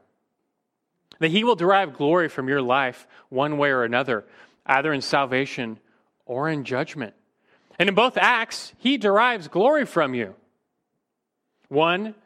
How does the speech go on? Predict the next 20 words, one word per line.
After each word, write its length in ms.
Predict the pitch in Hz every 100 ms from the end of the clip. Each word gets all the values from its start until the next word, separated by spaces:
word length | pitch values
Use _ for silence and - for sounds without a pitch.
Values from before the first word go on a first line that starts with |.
| _
is 180 | 139 120
the 120 | 156
display 540 | 131 - - 156 165
of 100 | 156
his 160 | 135 123
unfathomable 680 | 131 135 - 127 139 143 131
mercy. 720 | 110 117 156 - 127 160 185 _ _ _ _ _ _ _ _ -
The 120 | 170
other 380 | 285 233 226 233 _ _
is 100 | -
a 60 | 139
perfect 580 | - - 185 180 180 -
display 520 | 143 - 151 151 147
of 80 | 123
his 220 | 117 107
justice. 1000 | - - 113 - - 98 - - - - _ _ _ _ _ _ _ _ _ _ _ _ _
From 180 | - 175
your 140 | 180 185
perspective, 540 | 156 - 190 170 135
though, 360 | 131 127 143